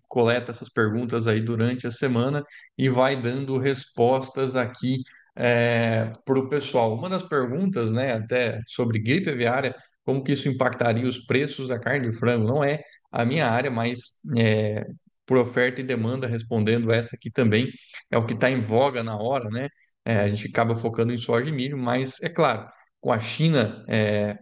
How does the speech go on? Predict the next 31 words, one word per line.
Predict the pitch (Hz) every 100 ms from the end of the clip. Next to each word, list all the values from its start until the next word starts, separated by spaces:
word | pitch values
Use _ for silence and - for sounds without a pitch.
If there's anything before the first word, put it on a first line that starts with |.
| _ -
pausando | 123 113 127 127
as | 120
importações | 117 123 120 113 120 110 104 104 -
e | 135
Europa, | 139 113 110 120 110 -
principalmente | - 120 - 107 117 117
os | 113
dois | 117 123
principais | 120 - 127 123 113 110 110 107
aí, | 107 113 117 - - -
é, | 107 98
compradores, | 117 110 117 104 110 147 113 107
né, | 117
a | 117
gente | 113
teria | - 117 120 131 262 _ - - 123
uma | 135 131
queda | 123 117 139
nos | 135
preços | - 120 117 - -
físicos. | 135 156 147 117 113
Isso, | 113 127 117 -
é, | - 107
já | 107 123
acontece, | - - - 113 110 139 151 -
acontece | 117 110 110
primeiro | - 113 110
na | 117 104
bolsa, | 110 131 131
mas | 107 104 - -
puxa | 131 123 110